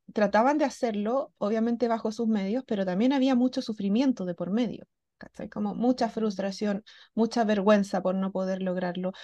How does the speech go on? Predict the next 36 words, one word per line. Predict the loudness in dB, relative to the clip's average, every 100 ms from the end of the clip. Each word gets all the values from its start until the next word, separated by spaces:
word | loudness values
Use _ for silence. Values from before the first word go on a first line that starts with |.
| -4
mucha | 0 2 2 4
culpa | 6 6 4 0 0 -2
hacia | -4 -2 -4
sí | -2 -2
mismos. | -2 -2 -2 -4 -8 -20 -20 -20 -8
Y | 2
en | 4
mi | 6
cabeza | 6 6 6 4
yo | 2
decía | 2 0 2
como, | 2 2 0 -4 _ _ _ _ _
"¿Cómo | -4 -2 0
puede | 2 4 4
ser | 2 -4 -6 -8 -14
que | -10 -10 -6
este | -6 -4 2 4
malestar | 4 2 0 -2 -2 -2 -4
que | -4
me | -2
genera | -2 0 2 2 2
el | 0
no | 2
poder | 2 0 -2
calzar | -4 -4 -2 -2 -2
con | -2 -2
un | -2
peso | -2 -4 0 -2 -2
sea | -2 0 2
compatible | 2 2 0 0 0 2 2 0 -2 _ _ _ _ -2
con | 0
la | 2 0
salud | 0 2 2 -2
que | -6
estamos | -2 -2 -2
buscando?". | -6 -6 -6 -6 -10